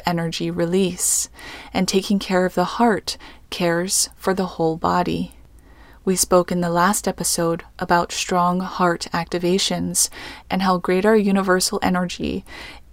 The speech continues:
and greater Gaia energy is trying to open up hearts upon the planet. Hearts must open in order to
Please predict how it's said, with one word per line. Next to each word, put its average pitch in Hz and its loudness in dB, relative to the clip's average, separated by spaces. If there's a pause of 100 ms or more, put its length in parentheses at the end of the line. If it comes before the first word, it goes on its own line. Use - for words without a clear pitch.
(100)
and 185 2
greater 185 4
Gaia 196 2
energy 175 -4 (320)
is 190 0
trying 208 0
to - 0
open 180 0
up 165 -4 (160)
hearts 170 0
upon 170 -4
the 165 -6
planet. - -6 (380)
Hearts 208 4 (160)
must 180 2 (100)
open 180 2
in 196 0
order 190 2
to 175 -2